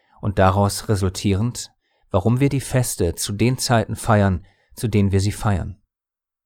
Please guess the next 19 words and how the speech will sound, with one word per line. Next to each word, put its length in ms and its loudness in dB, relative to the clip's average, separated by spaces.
Durch 220 -6
einen 440 2
neuen 320 4
Aufschwung, 640 -2
der 100 -4
gerade 280 0
durchs 260 0
Netz 280 0
geht, 280 0
wird 140 -2
die 100 -2
Zeitrechnung 720 0
erneut 520 2
brandaktuell 760 -2
für 160 -6
viele. 440 -8
Dabei 300 -4
werden 260 0
Themen, 480 0